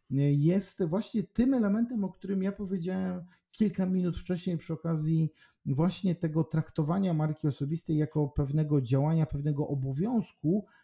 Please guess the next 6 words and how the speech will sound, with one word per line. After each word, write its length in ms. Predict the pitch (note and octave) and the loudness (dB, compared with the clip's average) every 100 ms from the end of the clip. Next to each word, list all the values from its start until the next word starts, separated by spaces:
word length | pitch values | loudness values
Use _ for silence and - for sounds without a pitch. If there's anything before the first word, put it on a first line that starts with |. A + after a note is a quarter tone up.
| _ | _
a 100 | C3+ | 2
nie 200 | D#3+ G#3+ | 4 4
zadania 580 | F3 F3+ D#3+ E3+ F3 E3+ | 2 0 0 0 2 4
dodatkowego. 840 | C#3 D3+ D3 - D3+ C3 A2+ G#2+ | 4 2 0 0 0 2 0 -2
Bo 160 | G#2 C3 | -2 0
jeżeli 560 | D3 D3 E3+ F3+ F3 | 0 2 2 2 0